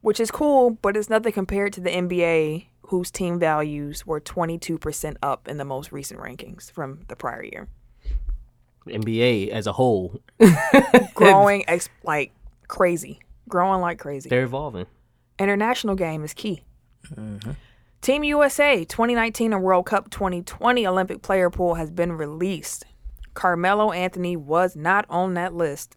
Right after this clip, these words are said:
Speaker 1: and he felt a little kind of way about it because he saw the Instagram post and he just responded, "L O L." <clears throat> Do y'all think that Carmelo has a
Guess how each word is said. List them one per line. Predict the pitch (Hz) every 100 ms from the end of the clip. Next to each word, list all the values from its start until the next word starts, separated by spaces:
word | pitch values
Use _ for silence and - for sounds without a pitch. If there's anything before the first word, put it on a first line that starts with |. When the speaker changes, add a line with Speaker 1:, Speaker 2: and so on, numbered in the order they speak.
| -
Speaker 1:
and | 170 160 -
he | 190 196
felt | 208 208 -
a | 240
little | 254 269 269
kind | 262 262
of |
way | 240 220
about | 214 202 208
it | 220 _
because | 190 196 185 190 196
he | _ 202 196 196
saw | - 190
the | 202
Instagram | 190 - 190 180 180
post | 190 185 185
and | 175
he | 170
just | 180 175 - -
responded, | 190 - 170 165 165 - -
"L | 147 147
O | 175
L." | 151 143 - - _ _ _
<clears throat> | - 208 240 - 170 123 - - _ _ _
Do | 202
y'all | 202 202
think | 214 202
that | 185 175
Carmelo | 185 180 175 175
has | 180 165
a | 156 190